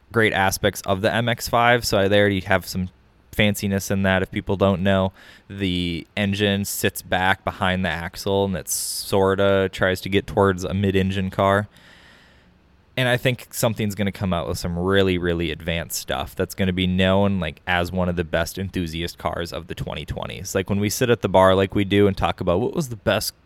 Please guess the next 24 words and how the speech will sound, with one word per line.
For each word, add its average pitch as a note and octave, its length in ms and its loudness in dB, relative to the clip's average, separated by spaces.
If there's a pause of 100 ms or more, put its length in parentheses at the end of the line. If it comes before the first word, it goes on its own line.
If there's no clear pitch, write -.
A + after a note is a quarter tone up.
cars F#2 380 4
of, F2 100 -8
like, E2+ 140 -6
the - 140 -12
eighties, E2 680 -10
you F#2 120 -6
know, F#2 220 2
and, F#2 240 -2
and F#2 180 0
twenty A#2 300 0
fifty, G2+ 440 2
when F#2+ 120 2
you F2 80 0
say F2+ 180 0
the E2+ 100 -2
twenties, E2+ 420 -4
I E2+ 80 0
think G2 180 -4
it's - 140 -8
gonna F2+ 180 -4
be F2 140 -4
the E2+ 100 -4
Mazda E2 480 -6
something. - 480 -8